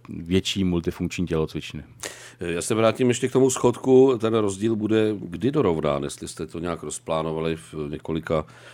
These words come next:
Speaker 2: do několika let, nebo příští rok by se to mělo změnit?
Speaker 1: Eh, my si, eh, ten, ten schodek v podstatě bude dorovnán ze dvou věcí, ať už je to, eh, ten zůstatek z přebytku hospodaření loňského roku,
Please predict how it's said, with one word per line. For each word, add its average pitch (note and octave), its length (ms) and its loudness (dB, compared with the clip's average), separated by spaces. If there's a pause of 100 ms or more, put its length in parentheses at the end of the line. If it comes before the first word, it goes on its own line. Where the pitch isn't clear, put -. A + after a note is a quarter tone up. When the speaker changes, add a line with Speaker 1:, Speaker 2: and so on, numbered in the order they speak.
Speaker 2:
do D#2+ 80 -4
několika E2 500 -2
let, E2 220 -2
nebo D#2+ 240 -2
příští - 360 -10
rok D2 100 -6
by D2+ 120 -8
se - 120 -8
to - 140 -8
mělo D2 280 -4
změnit? D2 420 -4
Speaker 1:
Eh, - 20 -2
my F#2+ 180 2
si, C#3+ 380 6
eh, F#2 320 4
ten, G#2 220 0
ten - 300 -4
schodek A#2+ 280 2
v - 40 -14
podstatě A#2 360 0
bude A2+ 220 4
dorovnán A2 540 6
ze F#2 100 0
dvou G#2+ 160 6
věcí, G2 340 4
ať F#2+ 140 -4
už - 120 -2
je G#2+ 80 4
to, A2 380 6 (280)
eh, - 120 -6
ten G2 240 2 (180)
zůstatek G2+ 500 2
z - 40 -16
přebytku G2+ 420 0
hospodaření G2+ 540 2
loňského G2 460 4
roku, F#2 360 0